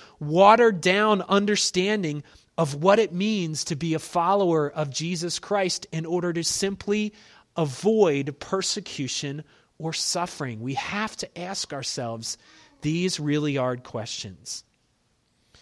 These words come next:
But here's what I think is amazing about the whole thing, about this whole passage. Because despite the toil, despite this internal battle that Paul talks about,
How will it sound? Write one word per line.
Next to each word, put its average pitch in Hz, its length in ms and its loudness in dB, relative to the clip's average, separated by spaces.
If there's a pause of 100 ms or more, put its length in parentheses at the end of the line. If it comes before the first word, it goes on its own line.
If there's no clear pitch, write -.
(440)
But 160 100 2
here's 247 380 4
what 185 180 10
I 190 160 10
think 170 320 0
is 151 120 -2
amazing 147 540 0
about 127 280 0
the 123 80 -6
whole 143 220 -2
thing, 101 380 -10 (220)
about 135 300 -2
this - 160 -4
whole 160 220 -2
passage. 113 640 -8 (680)
Because 180 360 2
despite 190 640 4
the 180 80 0
toil, 214 720 6 (600)
despite 214 520 8
this 202 260 6
internal 214 680 2
battle 185 480 8
that 170 220 0
Paul 196 260 6
talks 190 420 2
about, 180 380 6